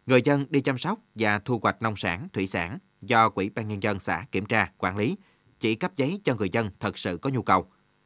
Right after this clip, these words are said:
Người trên các phương tiện vận tải đường thủy đi mua và vận chuyển nông thủy sản được Ủy ban Nhân dân huyện, thị xã, thành phố chấp thuận vào địa bàn huyện,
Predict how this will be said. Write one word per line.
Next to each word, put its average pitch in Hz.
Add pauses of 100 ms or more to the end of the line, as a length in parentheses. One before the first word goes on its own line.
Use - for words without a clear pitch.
(120)
Người 117
trên 131
các 190
phương 131
tiện 95
vận 95
tải 95
đường 98
thủy 101
đi 120
mua 117 (180)
và 95
vận 92
chuyển 113
nông 107
thủy 95
sản 87 (260)
được 104
Ủy 107
ban 123
Nhân 104
dân 104
huyện, 90 (120)
thị 98
xã, 92
thành 95
phố 120 (200)
chấp -
thuận 87 (280)
vào 101
địa 95
bàn 95
huyện, 87